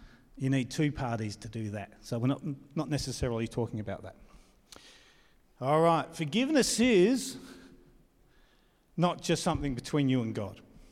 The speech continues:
It's obviously between you and God and you and others. It's, it's not just, oh,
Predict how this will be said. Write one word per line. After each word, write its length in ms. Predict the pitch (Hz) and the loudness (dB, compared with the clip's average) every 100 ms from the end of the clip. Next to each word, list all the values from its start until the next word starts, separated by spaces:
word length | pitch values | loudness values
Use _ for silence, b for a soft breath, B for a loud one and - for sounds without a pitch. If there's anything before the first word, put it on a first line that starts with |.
| b b b b - | b b b b -8
It's 180 | 139 - | -8 0
obviously 680 | 160 208 175 165 - 143 131 | 8 8 8 4 2 -2 0
between 380 | 127 - 135 127 | -2 -2 0 2
you 160 | 131 | 2
and 160 | 127 117 | 0 0
God 260 | 123 120 120 | 0 0 -2
and 180 | 120 117 | -4 -2
you 120 | 113 | -4
and 120 | 110 | -6
others. 420 | 101 - 90 - _ _ _ b b b b b b b b - - _ _ _ - - - - _ | -8 -10 -14 -18 _ _ _ b b b b b b b b -16 -20 _ _ _ -20 -20 -20 -20 _
It's, 300 | 147 143 - - | -10 -8 -8 -4
it's 240 | 170 - | -2 2
not 260 | 190 196 147 | 6 6 4
just, 360 | 170 151 - - | 2 2 0 0
oh, 220 | 156 | 2